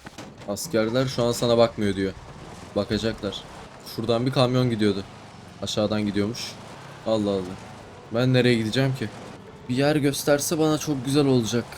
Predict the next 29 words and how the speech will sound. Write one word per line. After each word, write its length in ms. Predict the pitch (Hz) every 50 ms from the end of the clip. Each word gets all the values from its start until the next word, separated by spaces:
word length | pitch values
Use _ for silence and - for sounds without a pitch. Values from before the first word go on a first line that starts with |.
| - - - - - - - - -
Aa, 160 | - 123 120 -
Koms 320 | 131 127 131 131 - 127
Bunker 360 | 131 127 127 131 143 135 135
nerede? 320 | 139 131 127 123 123 151 165 - - - - - - - - - - - -
Tamam. 220 | 120 113 107 104 95 - - - - - -
Şey, 300 | - - - 127 123 110 - - - - - - - - - - - -
e, 420 | 110 110 110 107 107 107 107 107 104
sığınak 540 | - - - - 127 123 127 135 135 131 131
patlatacağız. 720 | 135 123 120 - 117 110 107 - - 104 101 - - - - - - - - - - - - - - -
Dinamitimiz 540 | 123 123 123 123 120 - - 131 127 113 117
var. 280 | 104 101 - - - - - - - - - - - 110
Buradan 280 | 120 127 135 135 131
mı 80 | 123 120
giriliyor? 440 | 107 117 117 120 117 127 143 156 147
Hayır. 260 | 139 110 107 98 - - - - - - - - - - - 110
Buradan 240 | 110 117 120 123
yukarı 280 | 123 120 - 131 123 120
çıkar 280 | - - - 135 127 120
mı 120 | 113 107
araba? 340 | 107 107 117 127 147 156 - - - -
Tabii 180 | 120 110 104 104
çıkar. 360 | - - - 98 92 - - - - - - - - - - -
Çıkar, 280 | - - 123 117 107 -
çıkar, 240 | - - 123 120
hadi. 220 | 123 117 123 120 110 - - - - - - - - - - -
Ha 80 | - 117
gayret. 340 | 110 123 117 117 131 147 143 - - - - - - - - - - -
Hadi, 180 | 123 123 127 123
çıkıyor. 400 | - - - 156 151 160 165